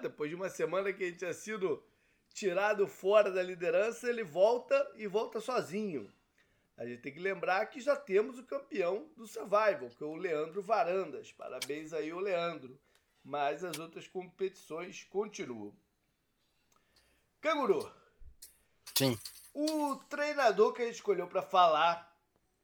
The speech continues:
Speaker 1: foi Pete Carroll. E, cara, eu acho que eu vou ser um pouco controverso aqui hoje.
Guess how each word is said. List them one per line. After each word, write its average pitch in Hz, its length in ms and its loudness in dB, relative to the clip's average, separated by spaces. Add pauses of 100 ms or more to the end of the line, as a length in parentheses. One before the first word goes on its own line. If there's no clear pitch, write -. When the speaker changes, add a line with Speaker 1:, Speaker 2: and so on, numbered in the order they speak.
(120)
Speaker 1:
foi 165 140 -10
Pete 269 320 -10
Carroll. 98 400 -10 (1080)
E, 254 640 -6 (760)
cara, 247 240 2
eu 254 80 2
acho 254 200 -4
que - 60 -18
eu 254 60 -14
vou 247 120 0
ser 196 120 -6
um 240 100 -8
pouco 214 240 -10
controverso 135 580 -4
aqui 113 160 -18
hoje. 76 300 -20